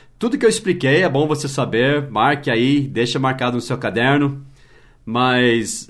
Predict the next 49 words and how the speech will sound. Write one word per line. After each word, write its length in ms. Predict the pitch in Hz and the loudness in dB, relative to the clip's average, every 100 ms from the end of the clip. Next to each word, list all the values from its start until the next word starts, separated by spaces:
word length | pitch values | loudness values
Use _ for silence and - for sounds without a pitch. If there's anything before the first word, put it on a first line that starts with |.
| - | -18
o 120 | - | -16
que 160 | 113 160 | -4 0
nós 200 | 175 139 | 0 0
vamos 260 | 139 147 139 | -2 -2 -2
focar 320 | 135 139 131 | -4 0 2
hoje 300 | 135 160 165 | 2 2 2
é 40 | |
o 80 | 147 | 0
go 380 | 139 - 139 143 | -2 2 4 4
for 240 | - 107 | 0 -4
it. 280 | 80 - - - - - - - - | -4 -8 -20 -20 -20 -20 -20 -16 -4
Daí 140 | 113 | -2
você 220 | 135 139 | -2 -4
até 160 | 131 143 | -6 -4
coloca 340 | 143 139 135 | -2 -2 -2
um 180 | 139 131 | -4 -4
ponto 360 | - 139 139 143 | -4 -4 -2 -6
de 60 | |
exclamação 560 | 135 151 143 131 127 120 | -6 -4 -2 -2 -2 -4
no 80 | 117 | -4
final. 460 | 127 95 73 - - | -4 -4 -6 -10 -2
Go 180 | 143 143 | 2 2
for 180 | 104 | -2
it. 220 | 80 - - - - - - - | -10 -12 -20 -20 -20 -20 -20 -14
Isso 180 | 110 113 | -10 -6
é 20 | |
para 180 | 139 156 | -2 -2
encorajar 560 | 151 165 165 143 131 165 | -2 0 0 2 2 2
alguém. 420 | 160 123 92 - - - - - | 2 0 -4 -10 -20 -20 -20 -18
Então 280 | - - 156 | -10 -2 0
vá 180 | 156 214 | 2 2
para 140 | 190 | 2
o 40 | 185 | 0
nosso 240 | 175 165 | 0 -2
site 300 | 135 139 135 | -2 -2 -2
domine 560 | 110 127 120 165 185 135 | -2 -2 0 0 0 0
inglês 400 | 135 123 143 143 | 0 0 0 -2
ponto 420 | - 156 190 180 | -4 -2 -2 -4
com 240 | 139 147 139 | -4 -4 -2
ponto 280 | 135 135 | -2 -2
B 140 | 107 107 | -2 -2
R, 500 | 104 131 175 202 - - | 0 0 -2 -4 -10 -20
dica 400 | 110 107 175 180 | -6 2 2 2
número 280 | 156 151 151 | 0 0 -2
quatrocentos 840 | 139 139 139 123 - 156 180 165 | -2 -2 -2 -4 0 0 0 -2
e 40 | 147 | -2
oitenta 380 | 135 135 135 135 | -2 -2 -2 -2
e 40 | |
nove, 540 | 107 101 110 175 208 | -2 -2 -2 -4 -6